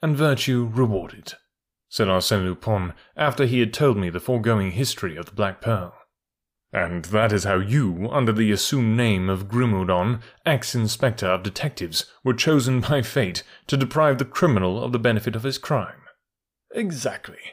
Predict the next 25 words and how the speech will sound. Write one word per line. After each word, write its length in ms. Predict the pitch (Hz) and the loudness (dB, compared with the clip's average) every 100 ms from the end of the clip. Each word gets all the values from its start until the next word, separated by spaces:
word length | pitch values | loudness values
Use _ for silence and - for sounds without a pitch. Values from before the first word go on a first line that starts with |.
| _ - | _ -4
And 100 | 165 | 2
I 60 | 240 | 2
confess 540 | 247 240 - - 139 - | 0 -6 -4 -2 -2 -2
that 140 | 143 | -4
the 120 | 175 | -2
affair 380 | 151 - 233 262 | -4 -4 -6 -6
gives 260 | 151 156 143 | -4 -2 0
me 340 | 151 139 - | 0 0 -2
infinite 520 | 196 170 - 104 98 | -2 0 0 -4 -4
satisfaction 640 | - 123 110 - 107 - 95 | -2 -2 -2 -4 -4 -4 -4
and 120 | 98 | -2
pride. 360 | 123 110 95 82 _ _ _ _ | 2 2 2 -2 _ _ _ _
The 100 | 127 | -8
forty 340 | 123 240 269 180 | -8 -8 -4 0
minutes 400 | 156 135 87 - | 2 0 -2 -4
that 160 | 120 | 0
I 120 | 127 135 | 2 0
passed 480 | - 165 95 - | 0 0 0 0
in 120 | 120 110 | 0 0
the 100 | 110 | 0
apartment 560 | 113 156 123 117 107 | 0 0 0 0 -2
of 80 | 104 | -2
the 80 | 104 | -4
Countess 600 | - 131 113 127 104 98 | -2 -2 0 0 -2 -2
d'Andillou 640 | 123 113 107 113 117 104 | -2 0 2 2 2 0